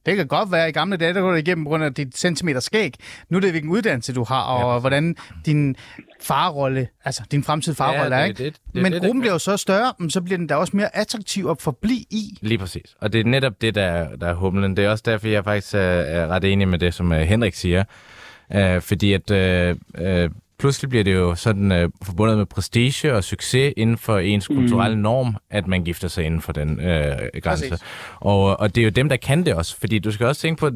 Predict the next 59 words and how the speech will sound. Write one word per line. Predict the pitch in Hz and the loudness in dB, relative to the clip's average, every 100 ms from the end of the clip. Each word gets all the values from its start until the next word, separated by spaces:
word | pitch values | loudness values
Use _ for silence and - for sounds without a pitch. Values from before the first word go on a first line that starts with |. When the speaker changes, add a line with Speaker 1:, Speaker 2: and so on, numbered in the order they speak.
| 107 | 0
Speaker 2:
når | 120 | 0
du | 110 | 0
ser | - 180 | 0 0
på | 160 | 0
det, | 139 | -2
hvem | 110 147 139 | 0 0 2
det | 127 | 0
er, | |
der | 135 | 0
faktisk | 127 131 - 135 - | 0 -2 -2 -4 0
er, | 104 90 | 0 0
i | |
særdeleshed, | 92 104 151 143 123 90 - | -2 0 0 2 0 0 0
ofte | 123 131 | -2 -2
så | 107 | -2
er | 92 | 0
det | |
jo | 87 | 2
mænd, | 92 160 151 | 2 2 0
der | 117 | 0
gifter | 104 - | -2 -4
sig | 98 98 | -2 0
med, | 90 82 64 | 2 0 0
eller | 78 90 85 85 - - - - | 0 2 2 0 -4 -8 -8 -6
bliver | 92 92 | -2 0
partner | 101 98 - 110 98 | 0 0 0 0 0
med. | 87 87 - - - - - | 0 -2 -4 -16 -20 -8 -2
Ofte | 104 98 | -2 0
så | 104 | 0
bliver | 95 | 0
de | 82 | 0
kærester | - 117 123 107 | 0 0 0 0
med | 95 92 | 2 2
åben, | 98 101 95 | 2 2 0
men | 85 73 - | 0 -2 -4
gifter | 113 - 90 | -4 -2 -2
sig, | 87 87 82 | 0 0 0
så, | 98 87 78 - | 0 0 0 0
øh, | 90 80 | 2 2
ikke | 76 101 107 | 2 0 2
med | 90 | 2
Speaker 1:
Ja. | |
Speaker 2:
en | 76 | 2
dansk | 104 - | 0 0
en. | 101 95 - - - - | -2 -2 -10 -20 -12 0
Men | 113 | 2
det | 135 | 4
er | 147 | 2
ofte | 135 120 | 0 -2
sådan | 123 | 2
mænd, | 113 135 | 2 2
der | 113 | 2
er | 95 | 2
faldet | 104 104 | 2 4
ud | 139 165 | 2 2
for | 123 | 0
den | 107 101 | 0 0
der | 104 104 | 2 2
succesnorm, | 101 113 - 180 175 87 | 0 -4 0 0 0 -2